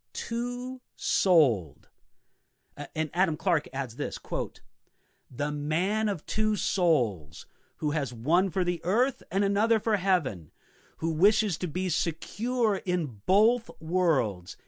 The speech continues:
he will not give up earth, and he is loath to let heaven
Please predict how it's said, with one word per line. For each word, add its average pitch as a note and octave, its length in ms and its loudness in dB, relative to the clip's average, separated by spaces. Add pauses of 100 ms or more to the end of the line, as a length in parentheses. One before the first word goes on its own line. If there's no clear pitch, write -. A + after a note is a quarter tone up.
he D#3 200 -4
will C#3+ 240 0
not D3 500 0
give A#3+ 300 2 (100)
up G#3 280 -4 (120)
earth, F3 440 -2 (340)
and D3+ 200 -4
he D#3 200 0
is B2+ 180 -2
loath C3+ 840 0
to B2+ 100 -10
let A#2+ 280 -6
heaven B2 500 -8